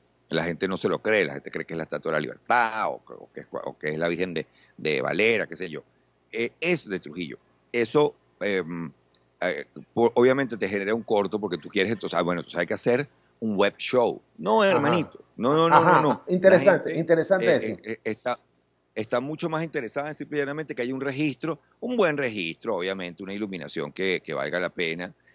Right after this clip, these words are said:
Speaker 1: y que dé a entender, porque quizás quieren sentir cuál es el espacio en el que me tengo que imaginar. ¿Dónde es que me tengo que imaginar? Entonces mi biblioteca, eh, que no es un set, se convirtió en un set. Se convirtió en el set de Que se vayan todos, se convirtió en el set también de la radio en la mañana.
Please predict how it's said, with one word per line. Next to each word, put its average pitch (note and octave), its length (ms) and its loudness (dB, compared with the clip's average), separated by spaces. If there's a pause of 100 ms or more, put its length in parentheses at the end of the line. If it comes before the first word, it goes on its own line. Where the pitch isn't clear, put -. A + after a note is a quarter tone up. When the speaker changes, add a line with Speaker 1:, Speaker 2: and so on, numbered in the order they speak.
(120)
Speaker 1:
y D#2 120 -14
que G2 140 -4
dé F2 40 0
a F2+ 60 0
entender, A#2+ 340 -2
porque D#3 300 -6
quizás D3+ 320 -4
quieren E3+ 280 -4
sentir D#3 360 -4
cuál C#3+ 160 0
es E3 80 0
el D3 80 0
espacio A#2 340 -4
en C#3 80 -6
el A#2 60 -10
que A#2 80 -4
me F#2+ 100 -8
tengo G2 220 -4
que A#2+ 80 -6
imaginar. F#2 400 -10 (960)
¿Dónde C3+ 420 0
es C#3 60 -6
que C#3 120 -10
me G2 100 -12
tengo F#2 180 -6
que G#2+ 60 -12
imaginar? F2+ 320 -10
Entonces A2 220 -6
mi C3+ 120 2
biblioteca, C3 640 0 (520)
eh, F#2+ 220 -6
que F2+ 160 -2
no F2+ 180 -4
es F#2+ 80 -6
un A#2 100 -8
set, C#3 300 -2 (460)
se A#2+ 180 -8
convirtió A2 440 -4
en G#2 80 -6
un F2+ 80 -12
set. - 280 -12 (100)
Se - 140 -14
convirtió D#2+ 280 -10
en F#2 60 -4
el F#2+ 60 -6
set F#2+ 200 -6
de F#2+ 140 -2
Que D#2+ 120 -6
se E2 100 -6
vayan D2+ 220 -4
todos, C#3+ 200 0
se E2+ 80 -6
convirtió E2 340 -10
en F2 60 -10
el F2+ 60 -8
set E2+ 160 -10
también E2 240 -8
de E2+ 80 -4
la E2+ 100 -4
radio D#2 240 -2
en F2+ 60 -4
la F2+ 60 -6
mañana. A2+ 440 -4